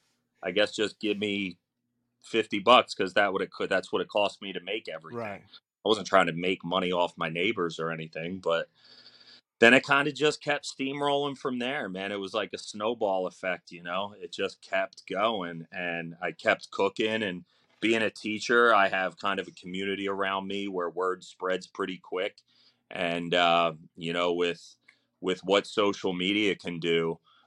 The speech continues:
Speaker 1: um, that's kinda what, what blew it all up for me was, uh,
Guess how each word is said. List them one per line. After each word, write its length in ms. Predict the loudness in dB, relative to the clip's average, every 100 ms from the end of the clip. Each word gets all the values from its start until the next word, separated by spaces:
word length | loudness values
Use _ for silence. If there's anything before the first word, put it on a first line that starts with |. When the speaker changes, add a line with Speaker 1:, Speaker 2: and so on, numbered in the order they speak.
| _ -4
Speaker 1:
um, 600 | 2 2 2 -2 -6 -14 _ -4
that's 240 | -4 -2
kinda 320 | -2 0 0
what, 360 | 0 0 0 -2 _ _ _ -6
what 300 | -4 -4 -2
blew 260 | 0 2 2
it 60 |
all 240 | 2 2 2
up 200 | 0 -2
for 160 | -10
me 300 | -6 -6 -6
was, 360 | -4 -4 -2 0
uh, 300 | 2 2